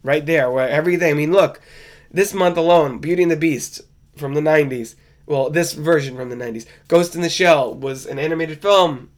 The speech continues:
I mean, it's been manga and other things since then, but the original film version of that was in the nineties. And now, and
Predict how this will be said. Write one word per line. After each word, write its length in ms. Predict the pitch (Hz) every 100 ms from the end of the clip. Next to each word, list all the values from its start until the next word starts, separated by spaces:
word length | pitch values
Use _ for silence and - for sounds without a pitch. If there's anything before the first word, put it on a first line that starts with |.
| _
I 60 | 139
mean, 300 | 139 139 143
it's 160 | 143
been 280 | 151 160 156
manga 360 | 151 147 156 151
and 160 | 139
other 180 | 139 139
things 220 | 139 127
since 200 | - 165
then, 140 | 151 131
but 200 | 131 - - - -
the 100 | 139
original 580 | 151 160 160 156 147 -
film 380 | - 190 180 151
version 300 | 143 131 131
of 60 |
that 200 | 131 131
was 160 | 139 131
in 80 | 135
the 80 | 143
nineties. 520 | 156 147 131 113 - - - - -
And 160 | 135 143
now, 240 | 147 147
and 420 | 143 143 143 139